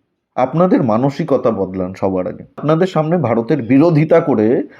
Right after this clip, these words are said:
আপনাদের দেশের রাজনৈতিক নেতারা শুধুমাত্র ফয়দা নিচ্ছে।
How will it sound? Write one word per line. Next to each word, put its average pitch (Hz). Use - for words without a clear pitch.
আপনাদের 143
দেশের 123
রাজনৈতিক 123
নেতারা 127
শুধুমাত্র 131
ফয়দা 160
নিচ্ছে। 143